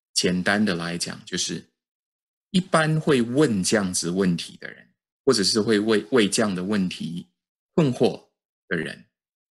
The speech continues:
他就是因为内心还在受这个所谓的我见的制约。你内心若有我见了的话，你就会对于那个所谓的那个我会有很多的困惑。就看不清楚说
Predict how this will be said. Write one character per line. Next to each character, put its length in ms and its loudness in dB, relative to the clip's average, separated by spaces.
他 160 -4
就 120 -2
是 420 -2
因 160 -2
为 200 0
内 200 0
心 280 -4
还 120 -8
在 200 -2
受 600 -4
这 140 -16
个 100 -16
所 200 -4
谓 80 0
的 80 -2
我 200 -6
见 440 -2
的 80 -20
制 300 -2
约。 320 -8
你 100 4
内 160 6
心 240 0
若 120 2
有 80 4
我 200 0
见 200 0
了 80 -4
的 60 -10
话， 140 -6
你 40 -2
就 80 -2
会 60 0
对 180 0
于 280 -6
那 100 -6
个 80 -6
所 220 -2
谓 100 0
的 100 -2
那 80 -2
个 80 -6
我 440 -10
会 100 2
有 80 2
很 140 -4
多 120 -8
的 80 -8
困 320 -14
惑。 240 -16
就 60 2
看 200 0
不 80 -2
清 280 0
楚 180 -4
说 500 -4